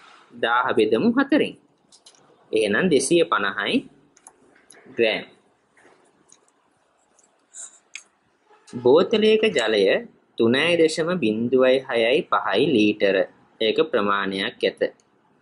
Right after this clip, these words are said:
එම ජල ප්‍රමාණය ලීටර හා මිලිලීටර වලින් ප්‍රකාශ කරන්න.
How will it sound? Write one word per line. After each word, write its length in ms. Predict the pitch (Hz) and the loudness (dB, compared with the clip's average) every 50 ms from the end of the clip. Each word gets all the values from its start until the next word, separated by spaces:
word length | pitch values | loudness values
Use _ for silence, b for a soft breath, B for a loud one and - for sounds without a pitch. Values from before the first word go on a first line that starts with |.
| _ _ _ - _ _ _ _ _ _ _ - - | _ _ _ -20 _ _ _ _ _ _ _ -4 -2
එම 140 | 123 143 202 | 0 0 2
ජල 260 | 214 185 139 113 120 123 | 2 2 2 2 0 0
ප්‍රමාණය 580 | - 151 143 139 139 135 135 139 143 147 160 185 196 | 0 0 -2 0 0 0 0 -2 -2 -2 -2 -2 -2
ලීටර 500 | 175 117 104 107 113 120 117 - 147 147 156 | 0 0 0 0 0 -2 0 0 0 -2 -2
හා 260 | 151 - 160 156 170 190 | -4 -4 -4 -2 -2 -2
මිලිලීටර 640 | 190 151 117 113 117 131 139 143 139 139 - 151 147 | -2 -4 -2 -2 -2 -2 0 0 0 0 2 4 4
වලින් 300 | 143 143 135 143 170 202 | 4 4 2 0 0 -2
ප්‍රකාශ 460 | - 160 139 - 127 113 113 - - 139 | -2 -4 -4 -2 -4 -4 -4 -4 -6 -4
කරන්න. 460 | - 143 110 98 98 95 98 117 | -2 -2 -2 -2 -2 -2 -2 -2